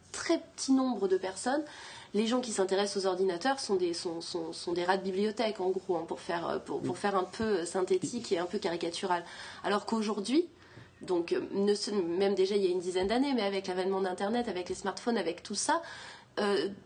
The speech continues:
Speaker 1: tout un chacun baigne dans la technologie. Euh, donc du coup, le rapport qu'on entretient avec s-,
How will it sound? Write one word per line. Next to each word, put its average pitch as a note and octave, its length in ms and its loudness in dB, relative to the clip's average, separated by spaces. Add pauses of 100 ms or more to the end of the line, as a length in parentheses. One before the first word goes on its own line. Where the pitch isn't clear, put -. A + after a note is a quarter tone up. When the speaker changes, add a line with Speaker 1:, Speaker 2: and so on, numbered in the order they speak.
Speaker 1:
tout D4 200 -2
un C4 100 4
chacun B3+ 400 0
baigne A#3+ 480 2 (180)
dans G3+ 160 2
la F#3+ 100 2
technologie. G3 580 2 (640)
Euh, F#3 200 0 (100)
donc A#3 280 4
du A#3 120 -2
coup, - 180 4
le C4+ 100 4
rapport C4+ 440 4
qu'on A#3 160 2
entretient A#3+ 600 2
avec G3 340 0
s-, - 320 -8